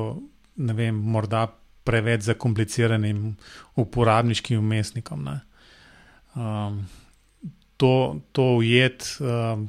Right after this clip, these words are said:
kot produkt v bistvu, ne, um, je najbrž zelo težko. Očitno, očitno Dalog, vsaj, vsaj po izkušnjah, ki jih na,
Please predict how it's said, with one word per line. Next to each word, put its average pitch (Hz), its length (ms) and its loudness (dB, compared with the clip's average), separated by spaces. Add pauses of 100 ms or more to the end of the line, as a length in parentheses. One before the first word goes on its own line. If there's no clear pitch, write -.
kot - 240 -6
produkt 120 540 -2
v 110 80 -4
bistvu, 107 380 -6
ne, 113 220 -4 (520)
um, 110 320 -4
je 110 140 -2
najbrž 110 280 0
zelo 107 200 -2
težko. 117 400 -2 (720)
Očitno, 120 680 0
očitno 110 520 -2
Dalog, 107 420 0
vsaj, 110 440 -2
vsaj 107 360 -4
po 110 160 -4
izkušnjah, 110 540 -6
ki - 140 -8
jih 104 160 -2
na, 107 160 -4